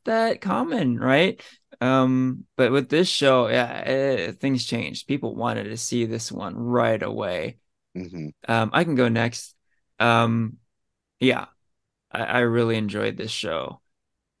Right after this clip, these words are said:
Speaker 1: Um, I think I'm gonna go with a four, though.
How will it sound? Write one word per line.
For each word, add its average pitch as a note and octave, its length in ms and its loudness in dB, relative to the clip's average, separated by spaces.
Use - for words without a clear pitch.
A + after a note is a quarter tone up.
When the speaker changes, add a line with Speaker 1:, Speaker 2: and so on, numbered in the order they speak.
Speaker 1:
Um, A2+ 600 0
I - 60 -10
think - 220 -12
I'm D4+ 140 -6
gonna B3 220 0
go G3+ 160 6
with F#3 180 6
a E3+ 80 2
four, G3+ 840 0
though. G3 560 2